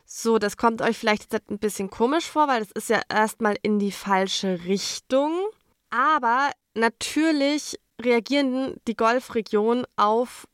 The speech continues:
den Kaptagon-Schmuggel. Und das hat eben dazu geführt, dass die Zollbehörden besonders aufmerksam sind, wenn es sich um Exporte aus dem Libanon und aus Syrien handelt. Dementsprechend nutzt man eine Schmuggelroute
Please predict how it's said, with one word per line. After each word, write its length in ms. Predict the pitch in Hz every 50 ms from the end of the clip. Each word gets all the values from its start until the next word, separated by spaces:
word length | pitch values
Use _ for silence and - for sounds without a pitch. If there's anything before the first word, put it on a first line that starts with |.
| _ _ -
den 100 | 220 214
Kaptagon-Schmuggel. 1000 | - 202 - _ 214 208 233 269 294 285 - - - 202 185 185 185 180 180 -
Und 180 | - - 196
das 160 | 196 220 - 277
hat 140 | 294 -
eben 240 | - - 233 233 226
dazu 340 | - 233 269 294 - - 240
geführt, 440 | 220 208 - - 214 214 226 247 - - - - - - - -
dass 200 | 226 233 - -
die 200 | - 233 214 -
Zollbehörden 960 | - - 269 302 330 277 262 240 220 214 208 202 208 208 208 214 214 226 233 - - - - - - _ _ _ _
besonders 760 | 226 226 220 202 202 214 240 269 302 311 311 311 302 277 -
aufmerksam 680 | - 247 262 - - 240 220 220 - - 214 208 208 202 -
sind, 460 | - - - 226 214 226 247 233 - -
wenn 240 | 220 226 226 254 262
es 140 | 254 -
sich 240 | - 254 233 - -
um 80 | 220 214
Exporte 840 | 208 208 - - - - - 240 254 277 277 - - 277 269 254 -
aus 120 | 226 -
dem 140 | - 208 202
Libanon 500 | 196 247 262 269 254 247 247 247 240 - -
und 240 | - 214 226 226 - - -
aus 500 | - 202 202 208 208 196 - - - - - _
Syrien 640 | 208 - - 202 220 254 233 220 175 131 - 175 170
handelt. 460 | 196 180 175 175 - - - - - _ _ _ _ _ _ -
Dementsprechend 840 | 277 339 339 285 262 247 - - - - 214 214 214 214 226 -
nutzt 320 | - 240 254 - - - -
man 160 | 233 226 220
eine 220 | - 214 214 214
Schmuggelroute 1000 | 208 - - 247 240 262 302 294 330 311 277 - 240 240 247 - - 233 233 -